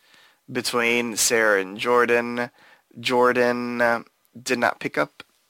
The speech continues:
on any of that. We do have to remember that Jordan is socially awkward. Like, that was, that's, that's, that's who he is. That's how we were introduced to him way back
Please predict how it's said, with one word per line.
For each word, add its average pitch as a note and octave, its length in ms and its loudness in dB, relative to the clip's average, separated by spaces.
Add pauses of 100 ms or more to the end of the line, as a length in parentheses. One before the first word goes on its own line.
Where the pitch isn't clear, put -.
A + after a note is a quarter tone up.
(180)
on C3+ 160 2
any D3+ 200 0
of C3+ 120 0
that. G#2+ 320 2
We C#3+ 100 -6
do A#3 120 -2
have B3 100 0
to G3+ 80 0
remember F#3+ 220 -2
that D3 140 -2
Jordan D3+ 280 -2
is D3 160 -2
socially C3 380 0
awkward. G#2+ 460 0
Like, G2+ 160 -4
that B2+ 180 4
was, C3 460 -2
that's, - 320 -2
that's, - 580 -2 (400)
that's - 220 0
who C#3 100 0
he C3 220 2
is. C#3 360 4
That's G#2+ 220 0
how A2 160 2
we A2+ 100 -4
were G#2+ 160 -6
introduced A#2 520 -8
to B2 60 -6
him B2 280 -6
way A2 260 0
back A#2 440 2